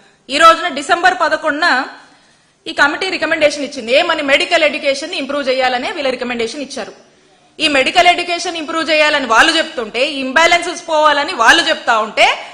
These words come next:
"లేదు, లేదు, పీపీపీకే ఇవ్వమని చెప్తుంది, ఇదిగోండి నేను అప్పుడే ఆలోచించాను"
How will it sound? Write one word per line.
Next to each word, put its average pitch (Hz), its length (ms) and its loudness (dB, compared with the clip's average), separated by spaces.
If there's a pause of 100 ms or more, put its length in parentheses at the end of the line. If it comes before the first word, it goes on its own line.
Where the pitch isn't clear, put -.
(120)
"లేదు, 349 280 6
లేదు, 349 440 4 (460)
పీపీపీకే 381 680 2
ఇవ్వమని 320 380 2
చెప్తుంది, 311 380 -2
ఇదిగోండి 311 480 2 (100)
నేను 311 160 2
అప్పుడే 359 320 4
ఆలోచించాను" 339 760 4